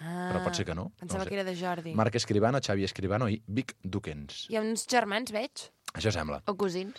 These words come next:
Speaker 2: Sembla que
Speaker 1: O
Speaker 2: podrien ser
Speaker 1: cosins.
Speaker 2: germans, cosins o dues persones que comparteixen cognoms sense
Speaker 1: Que
Speaker 2: ser
Speaker 1: també
Speaker 2: família.
Speaker 1: podria ser casualitat, però
Speaker 2: Sí.
Speaker 1: igual.
Speaker 2: Ah, tenen de discografia, tenen dos E Ps, eh, un el dos mil onze i dos mil dotze, que es diuen Mauthausen, Vallès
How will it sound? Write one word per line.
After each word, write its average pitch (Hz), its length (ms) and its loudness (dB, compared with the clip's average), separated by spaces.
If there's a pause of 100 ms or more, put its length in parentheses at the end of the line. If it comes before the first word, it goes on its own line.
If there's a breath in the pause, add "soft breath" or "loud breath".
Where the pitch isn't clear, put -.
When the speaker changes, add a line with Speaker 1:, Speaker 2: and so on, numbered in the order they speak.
(160 loud breath)
Speaker 2:
Sembla 104 220 6
que 110 80 10
Speaker 1:
O - 20 8
Speaker 2:
podrien 104 300 8
ser 107 80 4
Speaker 1:
cosins. 104 140 8
Speaker 2:
germans, 131 260 6
cosins 113 320 4
o 98 80 4
dues 104 80 4
persones 113 320 0
que - 160 -8
comparteixen 95 340 -2
cognoms 104 360 0
sense - 180 -4
Speaker 1:
Que - 160 2
Speaker 2:
ser 226 80 4
Speaker 1:
també 214 220 2
Speaker 2:
família. 214 100 -2
Speaker 1:
podria 220 160 2
ser 208 140 -2
casualitat, 185 500 -2
però 165 140 -4
Speaker 2:
Sí. 170 100 0
Speaker 1:
igual. 160 220 0 (800 loud breath)
Speaker 2:
Ah, 104 420 6
tenen 117 240 6
de 110 80 8
discografia, 123 480 6
tenen 104 720 6
dos 107 180 8
E 107 100 8
Ps, 104 680 4
eh, 95 320 6
un 95 140 4
el 92 60 0
dos 95 100 0
mil 98 120 4
onze 95 140 2
i 95 60 6
dos 92 120 4
mil 95 140 2
dotze, 104 180 4
que 90 60 -2
es 87 60 0
diuen 98 200 4
Mauthausen, 95 600 2
Vallès 92 320 2